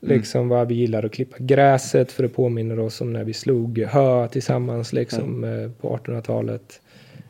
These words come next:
Speaker 1: Ehm, eh, hela vår kultur och hela vår civilisation är egentligen agrar, va? Det är bara de sista hundra åren.
Speaker 2: Ja.
Speaker 1: Och det är ju bara en liten, liten procent av, av vår sammanlagda historia som inte är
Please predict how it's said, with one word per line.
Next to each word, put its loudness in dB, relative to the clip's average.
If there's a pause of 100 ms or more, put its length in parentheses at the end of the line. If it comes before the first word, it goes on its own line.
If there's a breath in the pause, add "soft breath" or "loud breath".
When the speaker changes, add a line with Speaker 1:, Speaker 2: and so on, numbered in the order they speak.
(120)
Speaker 1:
Ehm, -6 (1000 soft breath)
eh, -18 (840 loud breath)
hela 4
vår 4
kultur 2
och 0
hela 0
vår -4
civilisation -4
är 4
egentligen 0
agrar, 2
va? -4
Det -2
är -2
bara -2
de -6
sista -4
hundra -2
åren. -6 (220 soft breath)
Speaker 2:
Ja. -6 (180)
Speaker 1:
Och -2
det 2
är 4
ju 4
bara -2
en -6 (180)
liten, 4
liten -2
procent -2
av, -2
av -2
vår -4 (180)
sammanlagda -4
historia -4
som -10
inte -4
är -4